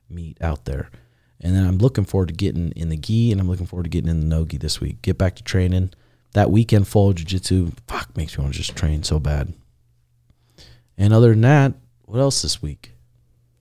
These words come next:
I can't think of anything else. So, didn't do the Timbo Sugar Show, so I thought I'd rip a Red Hawk recap for you. We'll see, me and Jay, if we're feeling, like, up to it and get a good guest, we'll do another one on Wednesday.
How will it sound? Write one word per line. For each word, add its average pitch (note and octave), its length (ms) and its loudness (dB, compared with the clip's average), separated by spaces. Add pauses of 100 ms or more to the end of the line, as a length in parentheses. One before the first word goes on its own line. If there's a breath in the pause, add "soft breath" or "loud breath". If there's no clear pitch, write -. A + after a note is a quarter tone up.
(380)
I G#2 60 -8
can't G#2+ 220 0
think G2+ 180 0
of G2 40 4
anything G2 300 2
else. F#2 400 -2 (600)
So, D#2 420 0 (960 soft breath)
didn't D#3 180 8
do D#3 80 8
the C#3+ 60 6
Timbo D3+ 240 6
Sugar C#3+ 240 4
Show, C3+ 260 8
so A#2+ 160 2
I A2 60 6
thought A#2 220 6
I'd G2+ 100 4
rip A2 160 4
a F#2+ 40 2
Red G2+ 180 4
Hawk G2+ 160 4
recap G#2+ 360 2
for A2 180 4
you. G#2+ 280 6 (300 soft breath)
We'll A#2+ 100 2
see, A2+ 260 4
me G#2+ 140 4
and G#2 100 4
Jay, G2 260 4
if F#2 140 0
we're F#2 60 2
feeling, G2+ 360 2
like, G2 260 2
up F#2 140 -2
to F#2 420 2
it - 40 -4
and F#2 380 -2
get G2+ 140 2
a F#2+ 40 2
good F2+ 180 0
guest, G2 340 2
we'll F#2+ 80 2
do F#2+ 180 2
another F#2+ 240 4
one F#2+ 160 4
on F2+ 180 4
Wednesday. B2 540 6